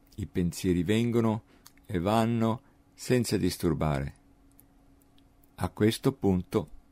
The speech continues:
sei pronto per entrare in meditazione. Poni l'attenzione sul tuo respiro, come l'aria entra, come l'aria esce, come l'aria entra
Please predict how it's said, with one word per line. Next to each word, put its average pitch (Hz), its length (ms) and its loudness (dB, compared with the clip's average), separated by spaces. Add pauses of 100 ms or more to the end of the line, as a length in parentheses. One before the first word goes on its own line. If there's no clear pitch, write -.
sei - 400 2
pronto 113 720 0
per - 220 -4
entrare 92 760 0 (280)
in 85 160 -2
meditazione. 73 840 -6 (1900)
Poni 92 320 4
l'attenzione 82 680 -2
sul 76 240 -4
tuo 80 140 -4
respiro, 104 680 0 (680)
come 82 240 -4
l'aria 80 400 -2
entra, 98 760 -2 (460)
come 80 200 -2
l'aria 76 440 -2
esce, 95 600 -6 (800)
come 80 240 -4
l'aria 73 340 -4 (120)
entra 101 720 -4